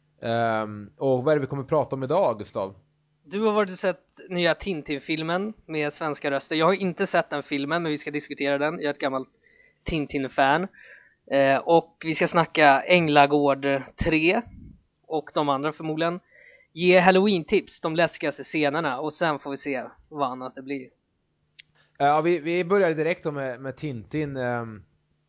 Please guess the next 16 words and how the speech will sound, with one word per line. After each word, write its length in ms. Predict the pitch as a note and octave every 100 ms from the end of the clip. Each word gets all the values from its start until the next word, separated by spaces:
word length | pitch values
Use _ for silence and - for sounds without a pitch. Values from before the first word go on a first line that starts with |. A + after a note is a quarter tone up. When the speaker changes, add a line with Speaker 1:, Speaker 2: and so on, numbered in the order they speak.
| _ _ _ _ _ -
Speaker 1:
aktuell 520 | C3+ B2+ D3+ D3 D3 C#3+
nu, 160 | C#3+
går 140 | C#3 C3+
väl 140 | C#3
upp 180 | B2+ C#3
om, 280 | B2+ B2+ A#2+
på 100 | B2+
fredag, 360 | - A2+ A#2
tror 180 | B2 C3+
jag. 100 | C#3 - _ _ _ _ _ _ _ - C3+ C3 B2+ B2+
Eh, 60 | A#2+ -
och 260 | C#3 - -
jag 260 | C#3 C#3+
såg 180 | C#3+ C#3
den 100 | C#3
idag. 420 | C3 B2+ C3+ D#3